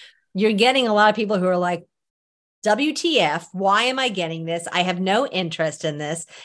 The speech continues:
And it's not the warm and fuzzy reaction that your sales team is really hoping for sometimes in those conversations.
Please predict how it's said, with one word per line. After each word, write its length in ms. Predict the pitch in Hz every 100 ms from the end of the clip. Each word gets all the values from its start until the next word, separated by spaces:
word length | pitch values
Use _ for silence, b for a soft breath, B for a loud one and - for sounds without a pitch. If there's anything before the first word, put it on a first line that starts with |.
| B
And 100 | 190
it's 160 | 202 214
not 300 | 233 269 220
the 100 | 208
warm 280 | 202 190
and 160 | 190 190
fuzzy 340 | - 180 160
reaction 640 | 160 170 190 - - 131 147
that 120 | -
your 80 | 185
sales 360 | - 220 240
team 200 | - 147
is 120 | 143
really 220 | 160 147 151
hoping 320 | 208 214 120
for 200 | - 135
sometimes 520 | - 123 131 139 131
in 60 | 143
those 140 | 139
conversations. 920 | 160 135 135 156 156 - - - -